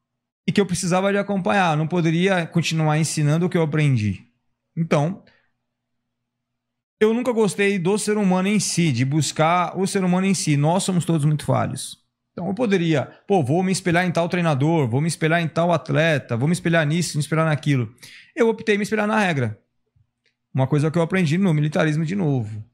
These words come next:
né? Contra o regulamento não tem autoridade maior. Não existe na Terra nada maior do que a lei, né? Não tem um, um juiz, não é mais,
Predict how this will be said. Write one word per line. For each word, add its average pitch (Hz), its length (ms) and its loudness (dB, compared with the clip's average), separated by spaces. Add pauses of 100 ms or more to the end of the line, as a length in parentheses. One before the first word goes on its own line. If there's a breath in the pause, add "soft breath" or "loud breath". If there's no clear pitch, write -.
(140)
né? 113 300 -2
Contra 165 420 0
o 147 80 2
regulamento 156 840 0
não 170 180 0
tem 180 160 0
autoridade 175 460 0
maior. 139 580 0 (320 soft breath)
Não 143 80 2
existe 160 380 0
na 156 160 0
Terra 156 420 -2
nada 147 460 0
maior 143 380 2
do 151 100 -6
que - 80 0
a - 40 -4
lei, 120 380 0 (580)
né? 113 240 0
Não 147 140 2
tem 208 160 2
um, 196 240 -2
um 175 140 2
juiz, 170 600 0
não 170 220 0
é 175 140 0
mais, 156 400 -2